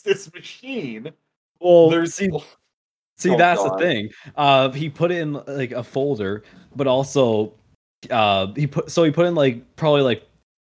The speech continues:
Speaker 2: uh, maybe, like, twenty different folders, just so, like, if, you have to be really dedicated to find it, if you really wanted to. So he, he, I think it, it was labeled, like, I don't know, documents or something. Then it was, like, file one, file one, file one,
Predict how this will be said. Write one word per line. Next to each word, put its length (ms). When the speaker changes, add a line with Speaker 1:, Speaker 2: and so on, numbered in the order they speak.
Speaker 2:
uh, 80
maybe, 300
like, 200
twenty 420
different 300
folders, 600
just 180
so, 80
like, 200
if, 260
you 160
have 140
to 80
be 100
really 480
dedicated 800
to 100
find 480
it, 260
if 220
you 200
really 480
wanted 440
to. 280
So 80
he, 200
he, 160
I 100
think 200
it, 140
it 80
was 160
labeled, 280
like, 220
I 60
don't 80
know, 200
documents 500
or 60
something. 420
Then 100
it 40
was, 160
like, 240
file 320
one, 280
file 260
one, 280
file 340
one, 180